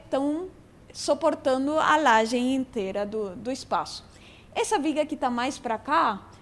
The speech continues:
tá descargando diretamente nesse pilar que tá aberto ali. A viga que tá no fundo tá descargando em um pilar que não dá pra ver. E a viga que tá no meio tá fazendo um esforço que o balanço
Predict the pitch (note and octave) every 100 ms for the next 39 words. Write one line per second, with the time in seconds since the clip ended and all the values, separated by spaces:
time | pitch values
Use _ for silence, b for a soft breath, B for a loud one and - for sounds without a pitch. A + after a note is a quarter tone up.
0 | - C#4 C#4 D#4+ D#4+ D4+ C4+ C4+ C#4+ C#4+
1 | B3+ D4 C4+ C#4+ C#4 C#4 C#4+ C#4 D4 C#4
2 | B3+ D#4+ D4 B3+ B3+ C4 B3 A3+ A3 A3
3 | - - - - B3+ A#3 A#3+ A#3+ D#4+ D#4
4 | A3 F#3 B B B E4 E4+ F#4 D#4 D#4
5 | C4+ A#3+ A#3 - D4 D#4+ C4+ F#3+ - B
6 | B - C#4 C4+ - D4+ B3+ C4+ C#4+ C#4
7 | C4+ D4+ C4 C4 D4 C4 B3+ B3+ B3+ D#4+
8 | C4 F3+ - B B - E4+ F#4+ F4+ D#4
9 | - C#4+ C4+ A3+ A3 B3+ D4 A3 F#3 -
10 | B B - - D#4+ - D4 D4 D4 B3+
11 | - - B3 C#4+ E4+ - G#3 F#3 B B
12 | B - D4 D4 - D#4+ C#4 D#4 C4+ B3+
13 | C#4 G4+ G4 - G#3